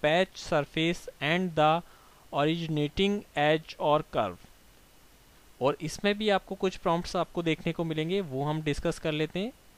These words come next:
पहला है सरफेस एज, तो select individual edge, surface edges and adds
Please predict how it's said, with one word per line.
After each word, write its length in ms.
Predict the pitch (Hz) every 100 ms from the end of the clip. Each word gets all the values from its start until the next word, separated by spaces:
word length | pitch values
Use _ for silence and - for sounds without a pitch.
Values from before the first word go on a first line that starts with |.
| -
पहला 260 | 156 185 196
है 220 | 190 196
सरफेस 800 | - 165 156 - 175 175 - - - 139
एज, 440 | 120 101 - - - - - - - - - - - -
तो 280 | 127 131 135
select 680 | - - 160 190 208 - -
individual 680 | 165 160 180 185 202 214 202 - 151
edge, 380 | 139 139 -
surface 640 | - - 147 - 165 175 -
edges 520 | 151 135 139 147 180 - - -
and 340 | 143 156 175 180 - -
adds 520 | 151 156 170 175 -